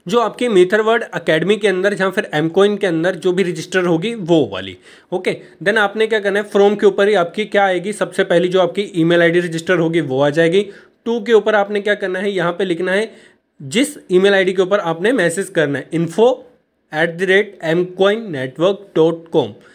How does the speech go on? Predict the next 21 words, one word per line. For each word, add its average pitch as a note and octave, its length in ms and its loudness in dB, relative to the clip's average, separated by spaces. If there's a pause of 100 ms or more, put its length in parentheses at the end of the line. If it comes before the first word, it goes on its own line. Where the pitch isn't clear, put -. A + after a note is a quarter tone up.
(320)
ये G#3 280 -2
ईमेल G3 260 4
आईडी F#3+ 280 2
याद D#3+ 200 2
रखें, G3+ 380 0
मैं F3 420 -2
डिस्क्रिप्शन D#3 500 -2
के F#3 100 2
अंदर F#3 240 2
भी G3 120 0
दे F3+ 140 0
दूंगा। F#3 320 -2 (500)
ये F#3+ 140 0
वाली A3+ 200 2
email G#3+ 300 0
आईडी G#3 200 0
क्या G#3 200 2
करनी F#3+ 240 -2
है, F#3+ 60 0
आपने F#3 240 -2
यहाँ D#3+ 140 0